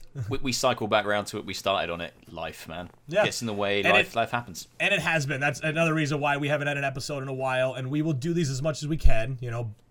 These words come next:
Speaker 2: Ben's over there in the U K. I'm here in the United States, and it's
Speaker 1: We'll
Speaker 2: tough.
Speaker 1: make it work. At, at the very least, we get out one a month, and that's, I'm happy with that.
Speaker 2: And
Speaker 1: If
Speaker 2: we'll
Speaker 1: we
Speaker 2: be
Speaker 1: can
Speaker 2: able
Speaker 1: do
Speaker 2: to
Speaker 1: more,
Speaker 2: do that. I think
Speaker 1: awesome.
Speaker 2: we can do that.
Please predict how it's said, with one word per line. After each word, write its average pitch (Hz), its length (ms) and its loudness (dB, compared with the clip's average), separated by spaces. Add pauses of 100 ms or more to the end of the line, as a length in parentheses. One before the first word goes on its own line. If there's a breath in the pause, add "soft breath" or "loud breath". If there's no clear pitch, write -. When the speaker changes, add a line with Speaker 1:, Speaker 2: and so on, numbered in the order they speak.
Speaker 2:
Ben's 147 300 0
over 151 180 0
there 147 280 2
in 147 120 -2
the 147 100 -2
U 147 120 2
K. 143 400 2
I'm 127 160 -4
here 135 140 -6
in 135 60 -6
the 139 60 -6
United 131 240 -4
States, 131 440 -8
and 107 200 -10 (1160 soft breath)
it's - 160 -6
Speaker 1:
We'll 120 60 8
Speaker 2:
tough. - 80 12
Speaker 1:
make 101 160 4
it - 80 -10
work. 85 320 -2
At, 127 180 -4
at 127 60 -2
the 127 60 0
very 123 240 2
least, 110 280 -2
we 101 60 -4
get 90 140 0
out 78 120 -4
one 85 140 -4
a 85 40 -6
month, 98 340 -4
and 82 100 -10
that's, 85 280 -6
I'm 90 120 -10
happy 85 240 -8
with 76 200 -12
that. 71 300 -10
Speaker 2:
And 135 120 -4
Speaker 1:
If 147 40 -4
Speaker 2:
we'll 165 140 2
Speaker 1:
we 185 60 0
Speaker 2:
be 190 40 4
Speaker 1:
can 185 80 2
Speaker 2:
able - 100 2
Speaker 1:
do 117 60 2
Speaker 2:
to 123 60 2
Speaker 1:
more, 139 80 0
Speaker 2:
do 127 60 -8
that. - 200 -14 (200)
I 131 100 -8
think 156 140 -4
Speaker 1:
awesome. 147 100 -4
Speaker 2:
we 160 60 0
can 156 140 -4
do 127 180 -6
that. 82 220 -12